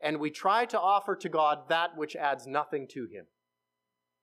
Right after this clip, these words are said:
And you've done it, and so have I. The solution is standing right in front of us, and we think, "God, what can I give you? What can I give to him who owns the cattle on a thousand hills?"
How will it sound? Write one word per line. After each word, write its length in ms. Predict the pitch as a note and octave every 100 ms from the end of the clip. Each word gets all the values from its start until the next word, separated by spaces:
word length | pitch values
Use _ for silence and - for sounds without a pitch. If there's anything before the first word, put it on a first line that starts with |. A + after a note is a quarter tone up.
| _ _ _ _ _ _ _ _ _ _ _ -
And 140 | B2
you've 280 | A#2+ D3+ D3
done 220 | B2+ B2+
it, 180 | G2+ - _
and 100 | A2
so 240 | - A2+ G#2+
have 60 |
I. 180 | G#2 G2+ E2+ _ _ _ _ _ _ _ B5+ B5 B5 B5 _ _ _ _ _ _ _ _ _ _ _ _ _ _ _
The 60 | C3
solution 580 | - E3+ F#3+ G3+ G3 F#3
is 180 | D#3 -
standing 400 | E3 D3+ C#3+ C3
right 540 | C#3 F3+ G#3+ A#3 -
in 180 | F#3 F#3+
front 280 | - E3 D3
of 100 | A2+
us, 240 | G#2 - _ _ -
and 160 | D3
we 100 | D#3
think, 220 | D#3 D3+
"God, 220 | D#3+ E3+ E3+
what 160 | F3+
can 100 | G#3
I 80 | F#3+
give 220 | E3+ F3
you? 220 | C3+ G2 - _ _ _
What 220 | G#3+ A#3
can 140 | A#3
I 100 | A3+
give 400 | F#3+ G3+ G#3 E3 - _
to 100 | E3+
him 300 | E3 G3 F#3+
who 260 | D#3 F3 D#3+
owns 460 | F3 E3+ D#3+ C#3+ - _ _
the 100 | -
cattle 340 | C3 D#3+ D#3+ D#3+
on 120 | D3+
a 40 |
thousand 440 | C#3+ D#3+ D#3+ D#3 D3+
hills?" 440 | D#3 C3 A2 -